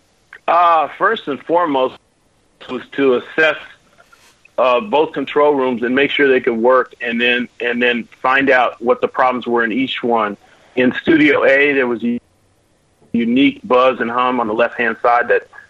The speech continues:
that probably, if they haven't maintained it, is still there. Um, and there's also, uh,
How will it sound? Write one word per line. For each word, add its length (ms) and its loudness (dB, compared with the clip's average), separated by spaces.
that 260 0
probably, 540 0
if 120 -8
they 180 -2
haven't 360 -4
maintained 360 -6
it, 160 0
is 180 -8
still 300 2
there. 380 2
Um, 760 0
and 500 0
there's 600 2
also, 840 2
uh, 460 -4